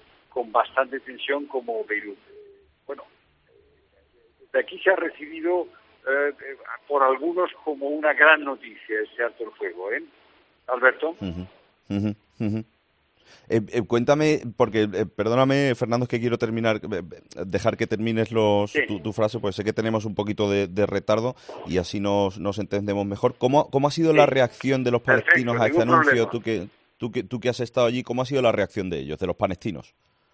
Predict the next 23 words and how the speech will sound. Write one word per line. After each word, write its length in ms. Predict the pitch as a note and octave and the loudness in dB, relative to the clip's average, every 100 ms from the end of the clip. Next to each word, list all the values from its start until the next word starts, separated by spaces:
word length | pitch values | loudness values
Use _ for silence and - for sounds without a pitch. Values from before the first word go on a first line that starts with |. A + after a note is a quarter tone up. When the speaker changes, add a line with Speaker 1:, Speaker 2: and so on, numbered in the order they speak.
| _ _ _ _ _ _ _ _ _ - _ _ _ G#3+ _ _ _ _ _ _ _ _ _ _ | _ _ _ _ _ _ _ _ _ -20 _ _ _ _ _ _ _ _ _ _ _ _ _ _
Speaker 1:
Pues 160 | C#3+ C3 | -2 2
mira, 260 | D3+ A#2+ F#2+ - - - | 4 4 2 -8 -18 -6
eh, 280 | B2+ B2 B2 | -2 2 2
Alberto, 500 | B2+ D3 C3 C3 B2 | 2 -2 0 -2 0
en, 200 | C#3 C3 C3 | -4 -6 -10
en, 280 | B2 B2+ B2 | -8 -8 -8
en, 580 | A#2 A2 B2 A#2+ A#2 - - | -12 -8 -8 -8 -20 -20 -16
eh, 920 | B2 A#2+ A2+ A2 G2+ _ _ _ - | -8 -4 -2 -4 -8 _ _ _ -20
Líbano 460 | - - E3+ E3+ | -12 -2 -2 0
viven 420 | D#3+ D#3+ F3 D#3+ - B2+ | -4 -2 -2 -4 -12 -2
medio 340 | D3 D#3+ D#3+ | 0 0 -4
millón 280 | D#3 C3+ C#3+ | -6 -6 -6
de 100 | C3 | -2
palestinos. 680 | A#2+ G#2+ - G2+ F2 - - _ _ _ _ _ | -2 -4 -12 -20 -20 -20 -20 _ _ _ _ _
Anoche, 540 | C3 C#3 G3 - E3+ E3 | 0 2 2 0 -4 -4
cuando 580 | C#3 C#3 C3+ B2+ B2+ B2+ - | -2 0 -2 -4 -6 -6 -6
se 220 | B2 A#2+ | -4 -2
daba 220 | B2 D#3+ | 0 0
a 40 | E3+ | -2
conocer 360 | D#3+ D3 D3 | -6 -4 -6
este 220 | C#3+ - C3+ | -6 -2 0
alto 260 | C3 | 0
el 80 | C3 | -6